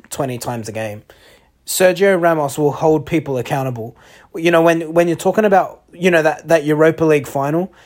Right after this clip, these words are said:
do you think w-, United have a, do you think United concede the type of goal they conceded with Sergio Ramos in that defense? Like, there's not a chance.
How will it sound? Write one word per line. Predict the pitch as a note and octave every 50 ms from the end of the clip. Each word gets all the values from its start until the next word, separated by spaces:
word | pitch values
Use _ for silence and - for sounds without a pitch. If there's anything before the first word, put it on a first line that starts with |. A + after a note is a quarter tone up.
| _ _ _ _ _ _ -
do | - F3
you | F#3 F#3
think | - - F3 F3+ F#3 E3+ - - - _ _ _ _ -
w-, | D#3+ D#3+ E3+ -
United | D#3 E3+ E3+ E3 D#3+ D#3 D#3 D#3 D#3 D#3 D3+ D3 - _ -
have | - - E3 D#3+ D#3+
a, | D#3+ D#3 D3+ D3 D#3 - _ - F3 F3 E3
do | D3+ G3+
you | G#3+
think | G3+ G#3+ A3 A3 G3+
United | F#3+ G3 F#3 F3+ F3+ E3+ D#3
concede | - E3+ D#3+ - D#3+ D#3 D#3+ D3
the | D#3
type | - - E3+ D#3 -
of | D3 B2
goal | C#3 C#3 C#3
they | C3+ C#3+ C3+
conceded | D3+ C#3+ C3 - D3+ C#3 D3 D3 D3 C#3+
with | C3+ C#3 C3+ C3+ B2+ B2+ - _ _ _ _ _ _ _ _ _
Sergio | - - - D#3+ D3+ D3+ C#3 D#3 D3 D3
Ramos | C#3+ C#3+ D3 D3+ D3 -
in | - D3+
that | D3 D3 D3+
defense? | - C#3+ C3+ - D#3 E3 F#3 - - - -
Like, | - E3 E3 D#3+
there's | - F3+ D#3+ E3
not | F3+ E3+ D3
a |
chance. | C#3 - - E3+ E3 D3+ D#3 - - -